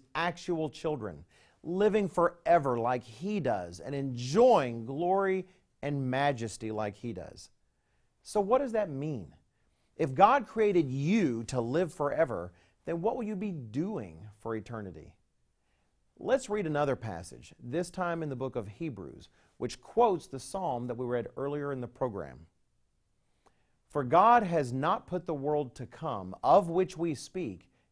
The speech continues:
in subjection to angels. But one testified in a certain place, saying, 'What is man that you are mindful of him,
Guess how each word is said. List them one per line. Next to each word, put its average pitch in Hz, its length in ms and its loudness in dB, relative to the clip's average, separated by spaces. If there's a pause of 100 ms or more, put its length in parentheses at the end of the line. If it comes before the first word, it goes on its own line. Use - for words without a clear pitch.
in 131 180 -6
subjection 123 840 -4
to - 220 -10
angels. 117 500 -12 (420)
But 143 100 6
one 214 340 4
testified 127 760 2
in 117 100 -6
a 101 80 -8
certain 180 460 -4
place, 107 560 -2
saying, 101 580 -8 (460)
'What 180 320 8
is 170 240 2
man 135 800 -4
that 113 120 -4
you 131 160 -2
are 127 60 0
mindful 127 600 -4
of 85 120 -10
him, 78 300 -16